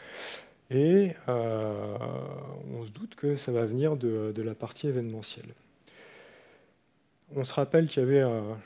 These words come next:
l'environnement post-processor application listener qui était défini, euh,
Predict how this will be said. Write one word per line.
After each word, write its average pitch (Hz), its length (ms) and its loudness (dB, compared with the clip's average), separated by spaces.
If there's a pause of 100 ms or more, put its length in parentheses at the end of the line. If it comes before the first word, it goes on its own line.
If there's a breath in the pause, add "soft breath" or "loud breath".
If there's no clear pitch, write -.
l'environnement 127 540 2
post-processor 131 800 -2
application 120 420 -6
listener 120 460 -4
qui - 80 -6
était 117 160 -6
défini, 123 640 0
euh, 107 180 -2